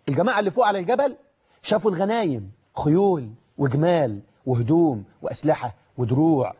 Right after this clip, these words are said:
وسيوف وأموال وطعام،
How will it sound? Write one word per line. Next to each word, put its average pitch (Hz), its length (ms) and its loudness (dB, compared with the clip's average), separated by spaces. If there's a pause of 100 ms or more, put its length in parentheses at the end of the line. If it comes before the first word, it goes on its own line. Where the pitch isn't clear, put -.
(120)
وسيوف 147 580 0 (120)
وأموال 135 640 0 (160)
وطعام، 123 640 -2